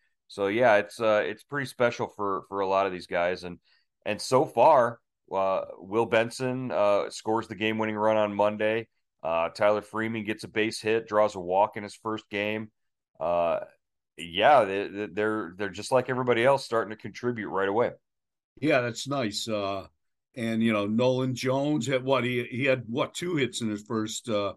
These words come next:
Speaker 1: Mm-hmm.
Speaker 2: big league debut in Kansas City, I believe. And, uh, just, yeah,
Speaker 1: So did
Speaker 2: it's,
Speaker 1: Oscar
Speaker 2: it's really
Speaker 1: Gonzalez.
Speaker 2: Yeah, and it's really cool to see. Just, uh, it, it only happens once, so, <laughs> you know, you, you, it's a day you won't forget,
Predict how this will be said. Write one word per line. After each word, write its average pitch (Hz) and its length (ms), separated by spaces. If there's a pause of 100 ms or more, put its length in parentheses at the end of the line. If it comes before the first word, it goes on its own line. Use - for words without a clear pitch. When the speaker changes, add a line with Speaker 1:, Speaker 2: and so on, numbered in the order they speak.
Speaker 1:
Mm-hmm. 101 240
Speaker 2:
big 120 200
league 120 200
debut 117 460
in 117 80
Kansas 123 480
City, 135 280
I 135 40
believe. 131 540
And, 110 260
uh, 104 280 (800)
just, 160 360
yeah, 165 180
Speaker 1:
So - 40
did 120 80
Speaker 2:
it's, 95 100
Speaker 1:
Oscar 104 160
Speaker 2:
it's - 120
really 196 200
Speaker 1:
Gonzalez. 113 400 (540)
Speaker 2:
Yeah, 139 300
and 110 120
it's 117 160
really 165 220
cool 143 320
to 113 60
see. 120 320
Just, 120 440
uh, 107 320 (600)
it, 104 100 (160)
it 131 100
only 160 220
happens 165 440
once, 151 400
so, 117 360 (200)
<laughs> - 180
you 131 220 (360)
know, 113 120
you, 120 320
you, 135 380
it's 107 300
a 127 60
day 139 200
you 143 160
won't 139 320
forget, 135 400